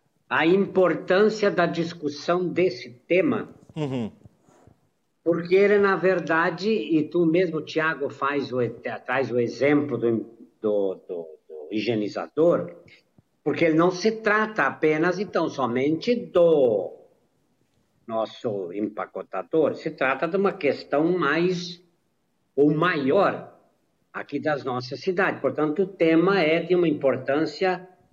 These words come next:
Speaker 1: muito grande e quero dizer que respeito também, e tem boas razões, muitas razões, o Cassiá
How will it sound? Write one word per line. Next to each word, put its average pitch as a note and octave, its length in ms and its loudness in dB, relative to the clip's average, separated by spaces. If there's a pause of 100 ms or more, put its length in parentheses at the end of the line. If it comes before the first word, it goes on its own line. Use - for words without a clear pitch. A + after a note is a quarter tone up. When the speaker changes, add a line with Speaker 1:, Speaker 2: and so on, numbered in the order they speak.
Speaker 1:
muito D#3 240 2
grande F3 440 2
e B3 60 -2
quero D#3+ 320 2
dizer F3+ 760 2 (480)
que D3 160 2
respeito F3+ 760 2
também, F#3+ 460 2
e A#3 40 -2
tem D3+ 260 2
boas G3+ 360 4
razões, C3 520 0
muitas D3+ 500 0
razões, B2 500 -6
o - 40 -10
Cassiá B2 680 -6